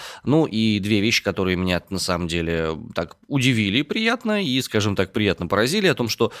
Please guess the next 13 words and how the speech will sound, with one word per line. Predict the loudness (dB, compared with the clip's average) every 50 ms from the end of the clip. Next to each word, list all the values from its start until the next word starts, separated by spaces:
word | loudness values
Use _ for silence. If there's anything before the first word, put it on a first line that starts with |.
| -6 0
патриотизм — | 0 2 4 4 4 4 4 2 2 4 4 2
одна | 2 2 2
из | 0 0
ключевых | -2 -4 -2 0 0 0 0 0
основ | 0 0 0 0 -2 -2 -2 -4 -6
российской | -2 -2 -2 -2 -2 -4 -4 -4 -4 -2 -2 -2
государственности | -2 -2 -4 -4 0 2 2 0 0 -2 -4 -4 -4 -4 -4 -4 -2
и | 0
важнейшая | 0 -2 0 -2 -4 -2 -4 -4
ценность | -2 -2 -4 -4 -2
для | 0 0
российского | 0 0 -2 -6 -6 -2 0 0
общества. | 0 0 0 0 -2 -2 0 0 0 0